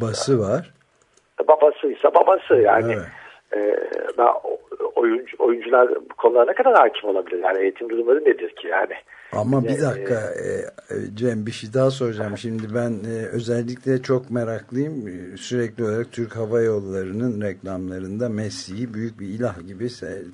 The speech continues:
Speaker 1: top oynarken seyrediyorum reklamlarda. Onun
Speaker 2: Evet.
Speaker 1: menajerine bakmıyorum ki orada Messi benim için ilah.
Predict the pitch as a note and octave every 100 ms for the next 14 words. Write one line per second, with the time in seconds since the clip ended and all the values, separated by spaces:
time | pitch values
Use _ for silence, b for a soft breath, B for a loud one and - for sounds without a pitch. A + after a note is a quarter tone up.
0 | - G#2+ G2 G2 G2 G2 G2 - A2 -
1 | B2 C#3 B2+ G2+ E2+ F2+ G#2+ - G2 F#2+
2 | F#2 F#2+ G#2 A#2 A2+ A#2+ A#2+ F#2 F2 F2
3 | - - G#2+ A2+ A2 G2+ G#2+ G#2+ A2+ A#2+
4 | B2 B2 G2+ G#2 A#2 C3 C3 C3 E3 E3
5 | A2+ A#2 G#2+ A2+ A2+ b b b b b
6 | b A2 A#2+ C3+ C3+ B2+ A#2+ B2 A#2 F#2+
7 | A2+ G#2 A#2+ A2+ A#2+